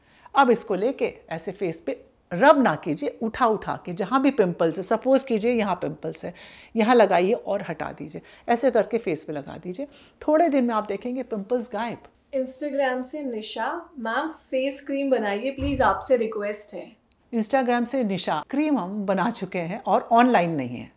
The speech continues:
Speaker 1: लेकिन हमारे क्लिनिक पे डायरेक्ट मिलती है। Because इतनी गर्मी है और उसमें प्रिजर्वेटिव नहीं होता है,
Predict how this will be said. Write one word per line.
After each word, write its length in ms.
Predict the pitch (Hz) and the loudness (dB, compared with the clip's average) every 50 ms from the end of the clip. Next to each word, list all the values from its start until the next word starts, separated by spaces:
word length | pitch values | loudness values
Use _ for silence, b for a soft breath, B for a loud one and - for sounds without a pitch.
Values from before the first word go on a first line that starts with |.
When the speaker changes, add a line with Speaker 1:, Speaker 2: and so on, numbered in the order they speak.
| _ - | _ -4
Speaker 1:
लेकिन 240 | 208 226 - 285 | -2 0 2 0
हमारे 300 | 220 202 185 170 156 165 | 0 0 -2 -4 -4 -6
क्लिनिक 360 | 160 - 180 160 156 170 175 - | -6 -6 -6 -6 -6 -6 -4 -2
पे 100 | 240 226 | -2 0
डायरेक्ट 400 | 180 185 170 160 170 165 - 151 | 2 4 4 4 4 2 0 -2
मिलती 320 | 151 151 139 143 - 196 | -2 -4 -4 -4 -6 -6
है। 180 | 196 208 202 170 | -4 -4 -2 -2
Because 360 | 202 196 - 254 254 294 285 269 B B B B B B B B B | -4 -2 2 2 2 2 2 0 B B B B B B B B B
इतनी 300 | 294 233 - - 240 247 | -6 -6 2 4 4 6
गर्मी 400 | 214 190 196 190 202 214 240 240 | 6 6 4 4 4 4 4 4
है 280 | 220 220 220 247 254 - - | 4 2 -2 -4 -6 -8 -4
और 140 | 202 185 | -2 -2
उसमें 280 | 196 190 - 226 190 185 | -2 -2 -4 -6 -4 -2
प्रिजर्वेटिव 560 | 202 180 175 226 233 226 208 190 202 190 185 | 0 2 2 2 2 2 2 0 0 -2 -2
नहीं 100 | 180 175 | -2 -4
होता 260 | 175 175 165 - 202 | -4 -4 -4 -6 -6
है, 80 | 202 202 | -6 -6